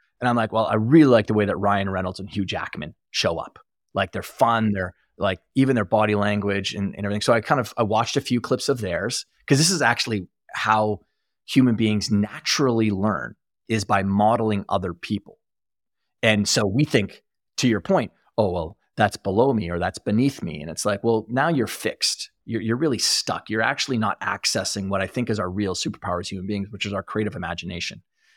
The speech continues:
You keep on flexing this same identity every single day, thinking, "Well, that's me," just like you had said before. When a C E O says, "Well, I am, what you need to know about me is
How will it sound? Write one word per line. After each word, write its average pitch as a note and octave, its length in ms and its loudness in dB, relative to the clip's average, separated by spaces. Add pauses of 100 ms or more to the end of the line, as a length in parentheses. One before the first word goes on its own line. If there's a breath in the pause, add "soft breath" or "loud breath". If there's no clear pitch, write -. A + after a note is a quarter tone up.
(160)
You A2+ 120 -2
keep E3 260 -2
on A#2 160 2
flexing A2+ 540 0
this G2 180 -2
same A2 400 0
identity F#2+ 720 -2
every G#2+ 160 0
single F2 320 -4
day, F#2+ 400 -2
thinking, F#2+ 260 -6
"Well, F2 280 -2 (440)
that's E2+ 280 -2
me," D3 180 2
just - 220 -6
like F#2+ 200 -2 (280)
you G2+ 180 -2
had G2 100 0
said F#2 220 -2
before. - 440 -4 (340)
When G2 320 -4
a G2 40 -6
C G2 240 -2
E G2 40 -2
O F#2 60 -2
says, F#2+ 280 -4
"Well, G2+ 300 0
I A2 360 2
am, G#2 220 -2
what A#2+ 140 2
you D#3+ 80 8
need F3+ 80 4
to C3 100 6
know A#2+ 40 8
about G#2 200 0
me A2 300 4
is F2 200 -4